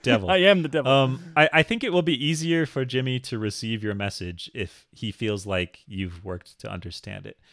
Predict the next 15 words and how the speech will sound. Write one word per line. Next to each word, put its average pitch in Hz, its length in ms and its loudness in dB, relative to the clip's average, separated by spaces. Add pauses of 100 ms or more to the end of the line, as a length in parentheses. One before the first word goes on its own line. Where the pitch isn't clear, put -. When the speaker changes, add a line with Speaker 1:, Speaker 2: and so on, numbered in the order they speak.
(220)
Speaker 1:
And 107 80 -2
if 107 80 -6
it's - 120 -6
gonna 185 200 -2
go 165 100 2
badly, 120 560 0
it's 98 140 -4
probably 113 280 -2
gonna 101 160 -4
go 95 140 -2
badly 92 460 -2
anyways, 123 480 -6
but 92 300 -6 (520)
there's, 101 340 -4
I, 107 100 -4